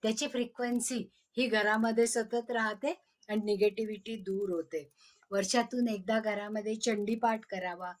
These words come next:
देवीचं स-, सप्तशतीचा पाठ करावा किंवा दुर्गा पाठ, एखादा होम हवन करावा. दरवाजाच्या बाहेर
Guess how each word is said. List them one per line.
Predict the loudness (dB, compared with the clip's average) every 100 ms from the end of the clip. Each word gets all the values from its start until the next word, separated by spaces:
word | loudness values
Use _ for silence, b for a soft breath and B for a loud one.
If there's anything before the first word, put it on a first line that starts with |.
| b b _ -4
देवीचं | 4 6 6 2 2 0
स-, | 2 2 2 -4 B B -4
सप्तशतीचा | -2 0 0 0 0 -2 0 0
पाठ | 2 0 0
करावा | 0 0 2 2 -2 -4 _ _ _ _
किंवा | -4 0 2 2
दुर्गा | -4 0 -2
पाठ, | 0 -2 -4 -10 b b _ _ -14
एखादा | -12 -4 -2 2 2
होम | 2 0 0 0
हवन | 0 2 2
करावा. | 0 -4 -2 -4 -6 -14 b b b _ -4
दरवाजाच्या | 2 2 2 0 -2 0 0
बाहेर | 0 0 0